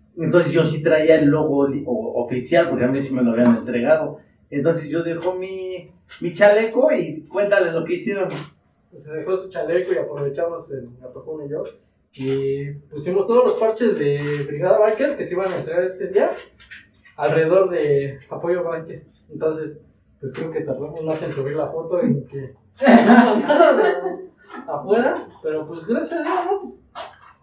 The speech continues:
Speaker 2: Algo bueno, tiene un cambio bueno. Hemos tenido altas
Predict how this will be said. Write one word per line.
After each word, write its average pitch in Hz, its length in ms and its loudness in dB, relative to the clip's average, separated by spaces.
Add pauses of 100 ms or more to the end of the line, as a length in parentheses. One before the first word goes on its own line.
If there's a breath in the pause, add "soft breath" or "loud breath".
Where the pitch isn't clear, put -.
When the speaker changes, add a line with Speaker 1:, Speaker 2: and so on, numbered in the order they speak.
Speaker 2:
Algo 226 300 0
bueno, 247 360 -2 (540)
tiene 214 180 0
un 214 120 -2
cambio 214 300 2
bueno. 240 400 2 (640)
Hemos 196 260 0
tenido 185 600 2 (260)
altas 202 560 2